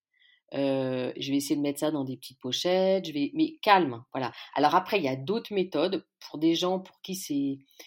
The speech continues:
c'est plus compliqué de faire ça petit à petit. Euh, euh, j'ai eu des séances où je vais tout mettre au milieu de la maison et puis là, voilà, pièce par pièce, on va voir. Je suis obligée de les brusquer, vous voyez. Ça dépend des caractères.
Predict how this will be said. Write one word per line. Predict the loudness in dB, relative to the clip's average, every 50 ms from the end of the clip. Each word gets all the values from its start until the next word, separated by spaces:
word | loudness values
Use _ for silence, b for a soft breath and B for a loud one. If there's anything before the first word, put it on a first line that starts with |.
| B B B
c'est | -6 -4 -4 -4
plus | -4 -6 -14 -14 -10 -8 -8 -6 -6 -6 -6 -4 -6 -6 -8 -10 -10 -8
compliqué | -6 -6 -6 -6 -8 -6 -4 -2 -2
de | -2
faire | -2 -4 -4 -2
ça | 0 0 0
petit | 0 -2 -6 -6 -6 -6 -4
à | -4 -4
petit. | -6 -8 -10 -4 2 4 6 8 8
Euh, | 8 6 4 2 -2 B B B B B B B B B B -8
euh, | -6 -4 0
j'ai | 2 2 2
eu | 2 4
des | 6 6 6
séances | 6 6 4 4 6 4 2 0 -2 -4
où | -4 -2
je | 0 0
vais | 0 -2
tout | -2 -4 -2
mettre | 0 0 0 0 -2 -2
au |
milieu | -2 0 2 2 2
de | 2 2
la | 2 0
maison | 0 0 -2 -2 -2 -2
et | -4 -4
puis | -6 -6 -4
là, | -2 0 0
voilà, | 2 2 2 2 2 0
pièce | -2 -4 -4 -4
par | -4 -8 -10 -10 -6
pièce, | -4 -4 -4 -2 -4 -6
on | -6
va | -6 -4
voir. | -4 -6 -8 -10 -10 -4
Je | -2 0
suis | 0 0
obligée | 0 0 0 0
de | 4 4
les | 4 4
brusquer, | 4 4 2 2 0 0 0 0 0 -2
vous | -4 _ -4 -2
voyez. | -2 -2 0
Ça | 0 0 0
dépend | 2 2 2 2 2
des | 2 2
caractères. | 0 0 0 0 0 0 -2 -2 -2 -2 -8